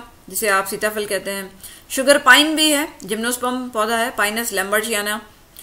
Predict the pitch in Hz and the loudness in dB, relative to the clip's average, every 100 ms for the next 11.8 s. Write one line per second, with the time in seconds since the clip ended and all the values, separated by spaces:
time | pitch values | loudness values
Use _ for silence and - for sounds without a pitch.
0 | - - - 269 277 240 262 294 302 294 | -20 -14 -2 0 4 4 4 2 4 6
1 | 262 285 269 285 285 - 220 233 240 233 | 6 4 0 0 0 -6 -4 -4 0 -2
2 | 240 254 294 - - 202 233 233 226 254 | -2 -6 -8 -16 -6 0 0 0 -2 -4
3 | - 226 208 233 233 226 160 - - - | -4 -4 2 4 4 2 -4 -8 -20 -20
4 | - 214 214 226 233 240 226 208 202 214 | -8 -2 -2 0 -2 -4 -6 -6 -6 -6
5 | 190 170 202 226 226 - - - - - | -6 -4 -4 -4 -10 -16 -20 -20 -20 -8
6 | 240 - 254 226 214 220 214 220 214 214 | -4 -2 0 2 2 2 -2 -4 -4 -2
7 | 214 196 196 196 - - - 220 233 262 | -2 -2 -4 -8 -18 -16 0 4 4 4
8 | 294 302 302 - 208 208 233 247 240 226 | 2 2 -2 -6 -2 2 2 0 0 -2
9 | 240 262 220 214 226 - 226 233 208 202 | 0 0 0 -2 -4 -8 -8 -6 -2 0
10 | 233 220 240 220 208 214 208 226 - - | 0 -4 -4 -4 -2 -4 -4 -10 -16 -20
11 | - 185 175 214 214 208 208 208 | -10 -8 -6 -6 -6 -4 -4 -6